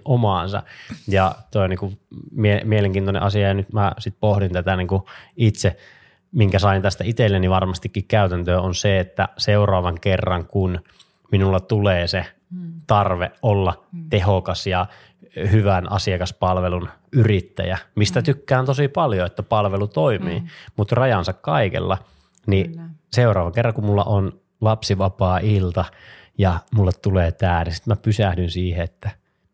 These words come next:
Speaker 1: miksi?
Speaker 2: Mm, kyllä. Ja se on se, se on se niistä riippuvuuksista toipumisenkin kanssa se, että,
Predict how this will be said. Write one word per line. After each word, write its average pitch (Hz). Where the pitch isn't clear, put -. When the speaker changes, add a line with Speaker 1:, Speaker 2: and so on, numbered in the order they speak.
Speaker 1:
miksi? -
Speaker 2:
Mm, 165
kyllä. 160
Ja 196
se 220
on 170
se, 185
se 196
on 156
se 156
niistä 170
riippuvuuksista 160
toipumisenkin 156
kanssa 156
se, 156
että, 151